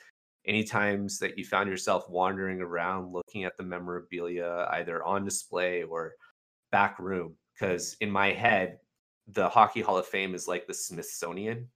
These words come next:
where, like, there's the display and then there's this back room with, like, just, like, Ark of Covenant style shit back there and stuff like that. So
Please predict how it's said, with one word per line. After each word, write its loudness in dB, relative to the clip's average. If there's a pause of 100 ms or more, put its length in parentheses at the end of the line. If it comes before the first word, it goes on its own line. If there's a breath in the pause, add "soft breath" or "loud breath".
where, -2
like, -2
there's -4
the -6
display 0
and -4
then -2
there's -4
this -8
back 0
room -4
with, -8
like, -4 (300)
just, -4
like, -2
Ark 0
of -6
Covenant -2
style 2
shit -4 (200)
back -2
there 2
and -6
stuff -4
like -4
that. -4
So -4